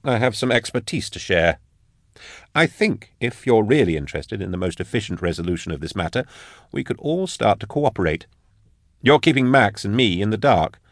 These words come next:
and I don't want any more crap about things being classified. Let's start sharing, shall we?"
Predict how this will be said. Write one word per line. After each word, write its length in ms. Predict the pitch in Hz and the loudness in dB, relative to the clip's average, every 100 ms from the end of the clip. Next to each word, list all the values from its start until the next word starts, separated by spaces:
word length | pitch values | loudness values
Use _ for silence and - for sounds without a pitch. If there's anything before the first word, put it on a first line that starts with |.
| _ _ | _ _
and 140 | 113 | -6
I 60 | 110 | -2
don't 140 | 151 | 0
want 160 | - 101 | 0 2
any 160 | 120 113 | 4 4
more 160 | 113 | 4
crap 340 | 107 - 117 107 | 2 4 4 6
about 260 | 104 107 | 4 4
things 340 | - 120 113 104 | 4 0 0 0
being 260 | 117 113 | 0 0
classified. 680 | 110 - 101 95 - 76 76 | -2 -4 -4 -4 -4 -4 -2
Let's 240 | 147 - | -2 -2
start 340 | - 156 143 - | 2 6 6 4
sharing, 600 | - 147 127 104 87 78 | 0 4 6 6 4 0
shall 240 | - 92 | 0 2
we?" 140 | 104 | 2